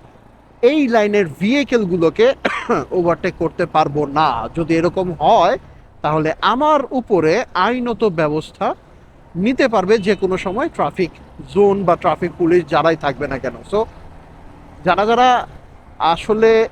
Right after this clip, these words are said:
এই লাইনটা দেখবেন, ডাবল লাইনটা দেখবেন, তখন আসলেই এই, আহ, লাইনের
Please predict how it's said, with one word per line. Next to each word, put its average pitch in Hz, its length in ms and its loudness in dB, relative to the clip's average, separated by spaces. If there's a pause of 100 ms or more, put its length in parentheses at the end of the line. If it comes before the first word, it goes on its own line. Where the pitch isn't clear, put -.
(120)
এই 247 400 2 (380)
লাইনটা 202 460 0
দেখবেন, 208 500 2
ডাবল 190 300 2
লাইনটা 196 260 0
দেখবেন, 190 400 0
তখন 202 400 -2 (420)
আসলেই 254 520 2 (500)
এই, 196 340 2
আহ, 147 380 -2
লাইনের 202 420 2